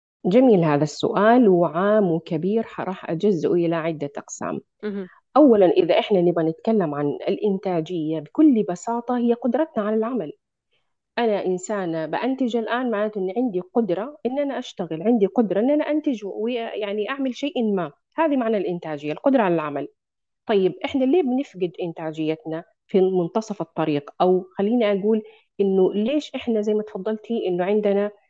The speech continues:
Speaker 1: شخصيات بتكون لامعة ولها اسم قوي وإنجازات جميلة،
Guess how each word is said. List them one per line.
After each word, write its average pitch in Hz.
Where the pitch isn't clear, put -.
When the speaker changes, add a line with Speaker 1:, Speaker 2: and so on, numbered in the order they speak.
Speaker 1:
شخصيات 208
بتكون 190
لامعة 196
ولها 185
اسم 170
قوي 214
وإنجازات 165
جميلة، 202